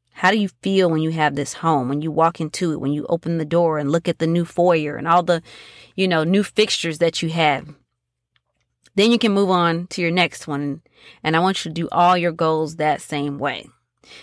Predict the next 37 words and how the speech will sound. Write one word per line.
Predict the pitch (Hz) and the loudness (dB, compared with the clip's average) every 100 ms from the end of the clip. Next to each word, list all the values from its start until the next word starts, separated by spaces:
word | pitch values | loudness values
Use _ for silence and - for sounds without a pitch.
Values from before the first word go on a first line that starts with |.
| - | -4
So | - 175 | 0 2
in | 220 262 | 4 2
a | |
sense, | - 208 202 | 2 0 2
what | 196 190 | 2 2
we're | 190 | 2
doing | 175 170 170 160 | 2 0 0 -2
is | 156 156 151 156 170 - - - _ _ | -2 -2 -2 -4 -6 -12 -16 -18 _ _
rewriting | 165 185 170 165 165 165 151 | -2 0 2 4 4 2 0
our | 165 165 160 170 - | 2 2 0 -2 -4
quote | - 175 | -2 0
unquote | 165 - 156 151 - | -2 -2 0 0 -4
desire, | 151 147 147 156 156 160 - _ _ _ - | -4 -2 0 0 0 -4 -10 _ _ _ -2
um, | 165 147 143 147 147 156 - - | 0 2 0 -4 -8 -12 -12 -4
map, | 165 220 233 196 - - - | 2 4 4 2 -6 -8 0
or | 196 175 170 160 165 | 4 4 4 0 -2
some | - 175 | -2 0
of | 170 | 0
you | 165 165 | -2 -6
call | 190 160 160 160 | 0 2 2 2
it | 151 | -2
your | 151 151 156 156 156 156 156 _ _ _ - | -4 -4 -4 -4 -4 -8 -12 _ _ _ -6
goals | 175 175 175 - | 2 2 2 -2
for | 170 | -10
twenty | 160 160 | -8 -10
twenty | - 254 269 247 247 | -4 0 2 4 2
or | 175 170 | 0 -2
your | 160 160 | -2 -4
New | 151 | -4
Year's | 147 147 | -6 -6
resolution. | 151 147 151 202 240 269 247 | -6 -6 -2 0 0 0 0
We're | 240 | 0
gonna | 190 165 | -2 -2
start | - 208 185 | 2 2 2
rewriting | 196 175 175 170 160 | -2 2 2 2 0
that | 147 143 135 | 0 0 -2
today | - 160 151 87 - | -6 -4 -2 -4 -10